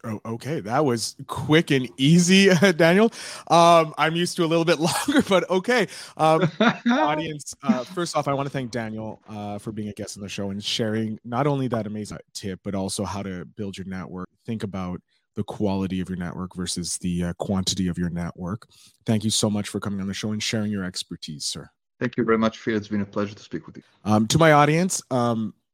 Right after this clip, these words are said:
Speaker 1: the, the, the, the links will be in the show notes to connect with, uh, Daniel. Of course, his website will be the top link. Make sure you go check him out. He has his book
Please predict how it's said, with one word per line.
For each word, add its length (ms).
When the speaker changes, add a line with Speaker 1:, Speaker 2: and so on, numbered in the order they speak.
Speaker 1:
the, 180
the, 280
the, 280
the 100
links 340
will 60
be 120
in 60
the 60
show 280
notes 320
to 100
connect 340
with, 240
uh, 440
Daniel. 480
Of 140
course, 260
his 140
website 420
will 120
be 100
the 100
top 320
link. 340
Make 160
sure 120
you 80
go 200
check 260
him 140
out. 200
He 120
has 380
his 260
book 340